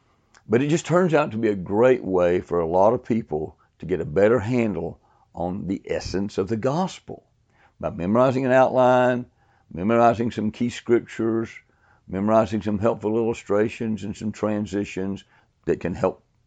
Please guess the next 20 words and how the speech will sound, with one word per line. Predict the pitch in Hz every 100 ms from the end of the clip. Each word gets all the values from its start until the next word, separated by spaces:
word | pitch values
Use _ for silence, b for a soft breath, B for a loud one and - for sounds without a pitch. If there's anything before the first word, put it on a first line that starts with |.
| _
people | - 85 90 78
understand | 87 90 - 98 151 123
these | - -
things | - - - - _
more | - 76 -
clearly. | - 123 120 - - _ _ _ _ _ _ _ _ _ _ _ _ _ _ _ _ _ _ _ _ _
So | - 113
what | 123 156
I'm | 185
going | 165 151
to | 120
do | 131 131
in | 104
these | 120 143
four | - 143 143 120
videos | 123 107 90 78 78 90 -
is | 95 -
take | - 110 -
some | 156 170
time | 127 131 98 85 87